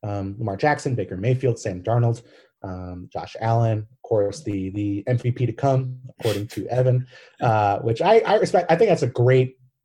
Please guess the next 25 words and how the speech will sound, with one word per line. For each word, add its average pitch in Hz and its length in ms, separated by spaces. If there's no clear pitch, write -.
it, 151 180
it, 175 140
it's 180 140
a 180 60
great 160 420
limb 143 160
to 143 80
go 123 100
out 127 160
on. 170 360
Like, 120 280
I 120 60
think 139 260
it, 123 160
it, 127 180
if 123 140
in 135 80
terms 123 160
of 113 80
variance, 123 320
I - 20
think 120 120
it's 110 100
an 104 60
awesome, 107 440